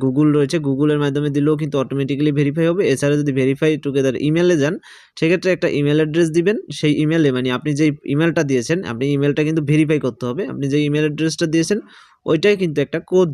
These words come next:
যাবে। ওকে, মানে ইমেইল বলতে যে Google-টা দিয়েছেন ওই কোডটা এখানে দিলেই কিন্তু অটোমেটিক্যালি এখানে আপনার ভেরিফাই হবে। তারপর একটা ফোন নাম্বার অ্যাড করে দিবেন, খুব সহজ কিন্তু একদম, আসলেই বুঝতে পারবেন। তারপর এখানে রয়েছে, আহ, এগুলো দেওয়ার দরকার নেই, বার্থডে, just ইমেইলটা ভেরিফাই করে একটা ফোন নাম্বার অ্যাড করে দিবেন।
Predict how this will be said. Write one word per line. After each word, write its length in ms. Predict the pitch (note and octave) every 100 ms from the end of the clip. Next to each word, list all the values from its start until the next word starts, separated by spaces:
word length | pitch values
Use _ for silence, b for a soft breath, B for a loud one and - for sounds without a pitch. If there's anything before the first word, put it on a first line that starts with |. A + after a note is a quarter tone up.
| B2+
যাবে। 180 | G#2 A2
ওকে, 140 | D#3+ D3 A#2
মানে 120 | B2+ C#3+
ইমেইল 200 | D#3+ D#3+
বলতে 160 | E3 D#3 E3
যে 40 | D3+ C3
Google-টা 340 | C3 D3+ C#3+ C3+
দিয়েছেন 220 | C3+ F3+
ওই 120 | D#3+ C#3+
কোডটা 280 | D#3 D3+ F3
এখানে 200 | D3+ D3 C#3+
দিলেই 300 | C3+ C#3 D#3
কিন্তু 140 | D#3 C3
অটোমেটিক্যালি 600 | A#2+ C3 C#3 C#3 C#3+ F3 A#3+ -
এখানে 200 | C3 B2
আপনার 160 | A#2+ D#3+ - -
ভেরিফাই 320 | C3 C#3 D3
হবে। 200 | C#3 C3
তারপর 260 | G#3+ D3+ C3 C#3
একটা 120 | C#3+ -
ফোন 100 | B2+
নাম্বার 180 | C3 D3+ -
অ্যাড 140 | D3 C#3+ -
করে 120 | A2+
দিবেন, 160 | G#2+ A2+ C#3+
খুব 100 | G3 F3+
সহজ 200 | D#3+ D3+
কিন্তু 220 | C#3+ A#2+ B2+
একদম, 180 | A#2+ E3+ - B B B B
আসলেই 320 | C3+ C#3+ E3 D3
বুঝতে 180 | C3 C3
পারবেন। 220 | C3 F3 F#3+
তারপর 280 | D3 C#3 D3+
এখানে 260 | D3 D#3 D3+
রয়েছে, 300 | D3+ D3 D#3 D3+ -
আহ, 140 | F#2+ A2
এগুলো 220 | C3 D3+ D#3 C#3+
দেওয়ার 180 | C3 A#2
দরকার 220 | B2 C#3+
নেই, 80 | D#3 B2+
বার্থডে, 280 | A#2+ A#2+ G3 -
just 220 | D3+ D3 - -
ইমেইলটা 280 | D3+ D#3+ D#3+ D#3
ভেরিফাই 280 | D#3 E3 E3+
করে 100 | F#3+
একটা 120 | E3+ F3+
ফোন 100 | - C3+
নাম্বার 220 | D3 E3 G3+
অ্যাড 160 | - C#3+ -
করে 140 | A#2
দিবেন। 240 | G#2+ A2